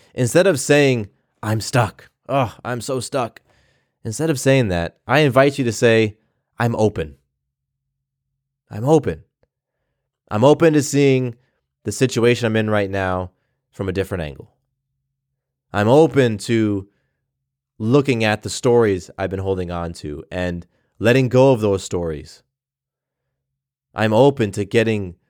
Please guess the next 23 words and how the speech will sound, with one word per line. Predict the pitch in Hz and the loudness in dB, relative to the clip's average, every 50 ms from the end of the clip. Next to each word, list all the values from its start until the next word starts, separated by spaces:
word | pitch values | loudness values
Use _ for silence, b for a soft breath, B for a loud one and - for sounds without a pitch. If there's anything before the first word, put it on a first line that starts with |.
| _ _ _ | _ _ _
the | 87 87 95 95 | -6 -4 -4 -4
full | - - - - 117 120 123 120 120 120 117 113 113 107 | -4 -10 -10 -2 0 2 4 6 6 6 6 4 4 2
lesson | 98 104 107 107 104 - - 104 98 92 | 2 2 0 0 0 -2 -4 -6 -6 -6
from | - - 98 95 | -4 -4 -4 -2
this | 95 95 92 - - | -2 -4 -4 -4 -8
experience, | - 90 - - - - - 117 123 120 117 107 95 85 80 - - | -10 -10 -10 -10 -12 -4 2 4 6 6 6 4 2 0 -4 -8 -10
this | - 90 87 | -10 -8 -8
season | - - - 120 120 120 113 95 98 90 85 | -8 -6 -4 -2 0 0 0 0 0 -2 -2
in | 76 80 85 | -4 -6 -4
my | 85 82 | -4 -2
life. | 80 82 82 78 76 73 - _ _ _ _ _ _ _ | -2 -2 -2 -4 -6 -8 -12 _ _ _ _ _ _ _
I'm | - 85 82 78 - _ _ | -10 -8 -8 -8 -12 _ _
open." | - 80 76 - - - - _ _ _ _ _ _ _ _ _ _ _ _ _ _ _ _ _ _ _ _ _ _ _ _ _ _ _ _ _ _ _ _ _ _ _ _ _ _ _ _ _ _ _ _ _ _ _ _ _ _ _ _ _ _ _ b b b b b b b b b b b b b b b b b b _ _ _ _ _ | -8 -8 -6 -8 -12 -16 -16 _ _ _ _ _ _ _ _ _ _ _ _ _ _ _ _ _ _ _ _ _ _ _ _ _ _ _ _ _ _ _ _ _ _ _ _ _ _ _ _ _ _ _ _ _ _ _ _ _ _ _ _ _ _ _ b b b b b b b b b b b b b b b b b b _ _ _ _ _
Thank | - 135 151 165 160 - | 2 4 4 4 4 2
you | 156 147 | 0 -2
so | 135 - 139 131 | 0 2 2 4
much | 127 127 123 117 - - - - _ _ _ _ _ _ _ _ _ | 4 4 4 2 0 -6 -14 -18 _ _ _ _ _ _ _ _ _
for | _ 104 101 | _ -4 -2
hanging | 117 117 113 113 113 | 0 0 0 2 2
out | 110 104 101 101 | 2 4 4 2
with | 101 101 - | 2 0 -2
me | 104 101 98 | -2 -4 -2
today. | - 104 95 95 92 92 92 87 | -2 -2 0 0 0 0 -2 -4